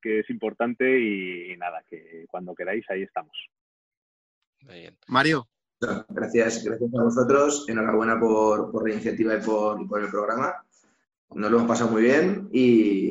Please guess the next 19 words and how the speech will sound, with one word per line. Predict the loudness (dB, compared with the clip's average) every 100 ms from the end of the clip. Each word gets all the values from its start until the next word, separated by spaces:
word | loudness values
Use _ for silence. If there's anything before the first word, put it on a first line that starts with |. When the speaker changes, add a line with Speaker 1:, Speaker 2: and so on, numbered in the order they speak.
| 0
Speaker 4:
y |
lo | 2
dicho, | 2 0 -6
para | -6 -8
lo | -6
que | -10
necesitéis. | -12 -8 -6 -8 -14 _ _ _ -20
Speaker 2:
Ujú. | -18 -20 -20 -2
Bueno, | 0 2
aquí | 2
decimos | 0 0 -2 -2
bien | -2 -4
jugado. | -2 -2 -2 -4 _ _ _ _ _
¿No, | 0 2
Dani? | 2 0 -10 -10
Speaker 3:
<laughs> | -8 -4 -6 -6 -12 -16 -16
Sí. | -16 _ _
Mario. | 0 2 2 -2 _ _ _ -6
Speaker 2:
Sí. | 0 0